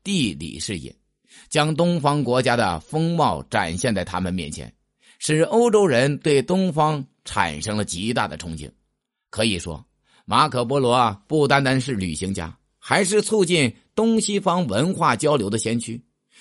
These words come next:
他为中西交流的开拓和中意关系的友好做出了不可磨灭的贡献。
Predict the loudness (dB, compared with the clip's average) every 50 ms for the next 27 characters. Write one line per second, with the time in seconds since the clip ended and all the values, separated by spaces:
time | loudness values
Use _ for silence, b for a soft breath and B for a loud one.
0 | b b b 0 2 4 4 4 2 2 0 0 0 0 0 0 -2 -2 0 2
1 | 2 2 2 2 2 0 0 -2 -4 -4 -4 0 2 4 4 4 4 2 0 0
2 | -2 -6 -10 _ -4 -2 -2 0 0 0 -2 0 0 0 0 0 0 0 0 0
3 | -2 0 -2 -2 -2 -2 -2 0 0 0 0 0 -2 -4 -4 -2 -2 -4 -6 b
4 | b b 0 2 2 2 2 0 -2 -2 -2 -4 -6 -10 -18 _ -4 0 2 2
5 | 2 0 -4 -8 -8 -8 -8 -8 -8 -10 -10 -10 -8 -6 -4 -2 0 2 0 0
6 | 0 -4 -8 -12 -12 -10 -10 -12 -12 -14